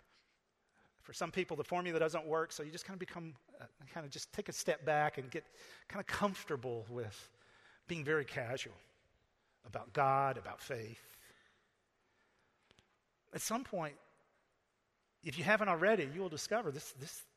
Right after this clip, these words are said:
the formula just doesn't work. When I think about that, I think about a situation in my twenties, and it was just a hard season of life, and, and I made a decision that I knew was the right decision. I knew it was a wise decision.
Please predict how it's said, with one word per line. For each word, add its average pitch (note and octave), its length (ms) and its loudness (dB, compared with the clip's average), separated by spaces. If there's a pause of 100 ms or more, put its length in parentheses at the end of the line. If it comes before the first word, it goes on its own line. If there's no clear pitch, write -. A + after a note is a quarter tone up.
(260)
the D#3 60 -14
formula A3+ 380 0
just - 160 -4
doesn't G#3+ 260 2
work. G4+ 280 -2 (1500)
When A3+ 100 12
I C#4 80 12
think C#4 140 2
about A3 240 10
that, G#3+ 120 12
I G#3 60 12
think A3+ 160 6
about G#3+ 160 8
a F#3 40 6
situation G3+ 720 4
in E3+ 160 0
my D#3+ 160 6
twenties, G#3+ 840 2
and C#3+ 160 -2
it D3 100 -4
was C3 180 -6 (140)
just - 180 -4
a C#3+ 40 2
hard G#3+ 280 6
season G#3 300 -2
of D#3 140 0
life, F#3 400 12
and, C#3+ 100 -6 (560)
and E3+ 120 10
I G#3 80 12
made B3 460 10
a A#3+ 60 10
decision G3+ 680 4
that E3 100 6
I E3 100 12
knew A3 360 4
was G3+ 140 6
the F#3+ 80 4
right D#3 260 8
decision. D3 520 -4
I F#3 160 12
knew G#3 520 4
it B3 100 8
was F3+ 160 6
a F3 60 4
wise D3+ 300 8
decision. C#3 480 -6